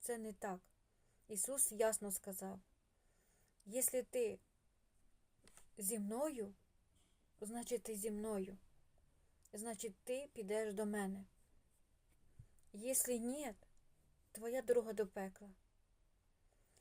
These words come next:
Тому я вас приглашаю в нашу місію Слово Божє. На цю тему є дуже багато інформації. Ви можете включати в Ютубі, слухати, е, Салтаненки.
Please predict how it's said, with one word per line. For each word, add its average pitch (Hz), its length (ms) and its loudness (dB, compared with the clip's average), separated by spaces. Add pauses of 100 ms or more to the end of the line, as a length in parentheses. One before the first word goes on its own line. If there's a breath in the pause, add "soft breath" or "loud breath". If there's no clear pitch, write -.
(180 soft breath)
Тому 233 240 -6
я 233 460 0 (680)
вас 220 240 2
приглашаю 226 580 4
в 214 60 -2
нашу 247 320 2
місію 233 340 2
Слово 208 280 4
Божє. 208 460 2
На 220 140 -2
цю 247 160 -6
тему 254 340 0
є 214 140 4
дуже 294 280 -4
багато 254 520 2 (600 loud breath)
інформації. 226 1000 0 (760 loud breath)
Ви 254 80 -2
можете 254 360 2
включати 233 640 0
в 196 40 -2
Ютубі, 214 380 4
слухати, 214 680 6 (520 soft breath)
е, 214 680 0 (640)
Салтаненки. 226 920 0